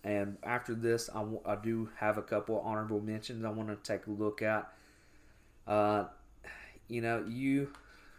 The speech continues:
you split it up. You went Pac-twelve, I guess, slash Big Twelve, uh, with Colorado and, and S E C. I'm gonna do double up on the Big Ten. Uh, not that I'm just a huge Big Ten guy, but,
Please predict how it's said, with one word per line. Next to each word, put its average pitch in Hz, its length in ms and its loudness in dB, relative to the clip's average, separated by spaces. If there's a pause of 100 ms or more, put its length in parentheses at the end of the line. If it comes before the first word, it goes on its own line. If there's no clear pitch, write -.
you 139 160 -2
split 151 300 4
it 131 100 0
up. 127 240 8
You 127 160 0
went 131 320 0
Pac-twelve, 123 760 4 (540)
I - 80 -10
guess, 92 200 -2
slash 98 500 2
Big 95 300 -4
Twelve, 113 400 0 (260)
uh, 107 120 6
with 104 180 0
Colorado 107 680 6 (440)
and, 101 220 0
and 104 100 0
S - 220 2
E 107 80 0
C. 113 400 0 (960)
I'm 135 140 6
gonna 190 140 6
do 139 420 6 (140)
double 131 320 6
up 139 240 6
on 123 140 -2
the 117 80 0
Big 120 280 0
Ten. 147 380 0 (420)
Uh, 113 280 4
not 120 320 2
that 117 100 4
I'm 117 220 4
just 113 240 0
a 110 60 0
huge 120 360 -2
Big 120 200 4
Ten 123 280 -2
guy, 120 280 4
but, 113 420 4